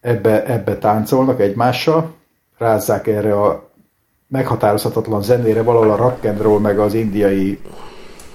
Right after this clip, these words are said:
ilyen, izé, sláger között félúton. És közben látunk egy zenekart, amelyik olyan mariachi zenekarszerűen három gitáros faszi, és egy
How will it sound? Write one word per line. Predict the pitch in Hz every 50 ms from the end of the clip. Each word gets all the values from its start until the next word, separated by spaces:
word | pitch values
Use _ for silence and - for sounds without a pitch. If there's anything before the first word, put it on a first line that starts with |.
| - - - - - -
ilyen, | 110 104 95 98 98 98 95 - - - 120
izé, | 113 104 101 98
sláger | 98 - - 110 107 107 104 101 101 98 95
között | - 107 101 104 98 -
félúton. | - 113 107 110 113 117 - 135 143 143 - _ - _ _ _ _ _ _ _ - - - _ _ _
És | - 123 117 123
közben | - 147 123 123 135 139
látunk | 147 147 139 127 - 123 110 98 -
egy | 113 101 98 - - - _ _ _ _ _ _ _ _ _ _
zenekart, | 110 127 120 120 131 127 - 170 160 170 170 165
amelyik | 123 110 107 113 107 104 104 104 - - _ _ _ _
olyan | _ - 123 117 120
mariachi | 127 135 131 127 113 101 - - 113
zenekarszerűen | 104 113 107 107 107 - 120 107 107 - 113 107 104 107 104 107 104
három | 110 120 117 110 107 104 101 98 - - - 127
gitáros | - 113 110 - 113 107 104 104 98 101 - - - - _ _ _ _
faszi, | - - 113 110 - 156 156 160 156 - - - - - - - - - - - - - - -
és | - - -
egy | 131 127 110 - - -